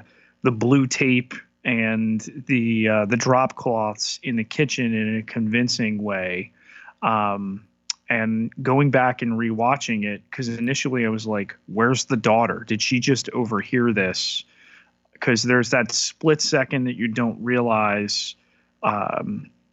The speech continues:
Hatley took the shot as opposed to somebody else.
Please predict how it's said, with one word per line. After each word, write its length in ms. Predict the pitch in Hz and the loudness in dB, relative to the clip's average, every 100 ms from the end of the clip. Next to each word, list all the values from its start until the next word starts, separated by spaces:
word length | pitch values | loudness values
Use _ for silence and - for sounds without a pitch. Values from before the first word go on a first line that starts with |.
| _ | _
Hatley 680 | - 127 120 117 110 101 98 _ _ - | -2 0 0 -2 -6 -6 -10 _ _ -8
took 260 | - - | -6 -6
the 100 | - | -6
shot 500 | 107 - 110 104 107 - | -6 -4 -2 -4 -6 -8
as 160 | 127 117 | -8 -8
opposed 500 | 117 120 113 113 - | -6 -4 -2 -4 -6
to 80 | |
somebody 540 | 117 - 143 117 107 104 | -6 -2 -2 0 0 0
else. 560 | 92 82 - - - | -2 -4 -8 -8 -10